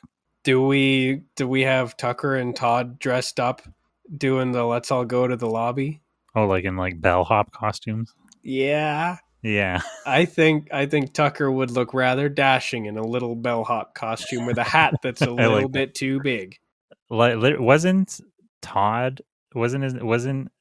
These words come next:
Speaker 2: what's his name? Frodo.
Speaker 1: Elijah Wood?
Speaker 2: Elijah Wood. He is a bellhop named Todd in one of the shows that makes us very excited.
Speaker 1: Oh, yes.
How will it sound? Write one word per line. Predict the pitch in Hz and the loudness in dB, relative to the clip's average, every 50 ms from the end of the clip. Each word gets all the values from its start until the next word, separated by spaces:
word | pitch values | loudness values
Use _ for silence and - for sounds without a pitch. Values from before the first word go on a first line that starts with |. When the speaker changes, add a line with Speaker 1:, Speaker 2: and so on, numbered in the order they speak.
| _ - _ _ _ _ | _ -20 _ _ _ _
Speaker 2:
what's | - 113 113 - - | -4 -4 -4 -4 -4
his | 107 98 | -8 -6
name? | 90 85 85 82 85 90 82 _ _ _ _ _ _ _ | -6 -6 -8 -8 -10 -12 -14 _ _ _ _ _ _ _
Frodo. | - - 104 95 92 92 92 90 87 87 92 - _ _ _ _ _ _ _ | -2 0 0 0 2 0 -2 -2 -4 -6 -12 -14 _ _ _ _ _ _ _
Speaker 1:
Elijah | - 101 104 101 104 113 110 - 110 95 | -8 -6 -6 -4 -6 -6 -6 -6 -8 -8
Wood? | 95 101 113 170 170 - _ _ _ _ _ _ - | -6 -6 -8 -8 -8 -12 _ _ _ _ _ _ -2
Speaker 2:
Elijah | 123 117 120 123 117 120 127 | 2 2 2 2 2 0 -2
Wood. | 123 135 135 120 104 95 - - | -2 0 0 0 0 -2 -4 -12
He | 120 - - 139 135 139 139 143 143 - | -14 -12 -8 -6 -4 -2 -2 -2 -2 0
is | - 135 123 120 120 | 0 0 2 2 2
a | 117 113 | 0 2
bellhop | 104 113 120 120 107 - 101 95 95 - - - | 2 2 0 0 0 0 -2 -2 -2 -4 -6 -8
named | 113 104 110 113 113 107 98 - | -6 -2 -2 -2 -2 -4 -6 -8
Todd | - 120 117 117 104 87 85 82 - _ _ _ _ | -6 -6 -6 -4 -6 -8 -10 -16 -18 _ _ _ _
in | 127 113 107 101 101 101 101 107 - _ | -2 -2 -2 -2 -4 -8 -10 -12 -14 _
one | - 107 104 104 | -6 -6 -4 -4
of | 101 95 | -4 -6
the | 101 | -6
shows | 95 - - 104 104 104 107 95 95 107 | -6 -4 -4 -4 -4 -4 -4 -6 -8 -14
that | 107 101 95 98 98 95 | -14 -10 -8 -8 -8 -8
makes | 101 101 101 - - | -8 -10 -10 -8 -10
us | 107 90 87 | -10 -10 -10
very | 101 95 95 92 95 | -12 -10 -10 -8 -10
excited. | 92 87 - 107 101 98 92 85 82 85 _ _ _ _ _ _ _ | -12 -12 -12 -12 -10 -10 -10 -12 -14 -16 _ _ _ _ _ _ _
Speaker 1:
Oh, | - 156 165 180 175 156 127 110 | -4 -2 0 2 2 0 0 -2
yes. | 104 117 135 175 170 135 - - - - - | -2 0 2 2 2 2 0 -2 -10 -12 -14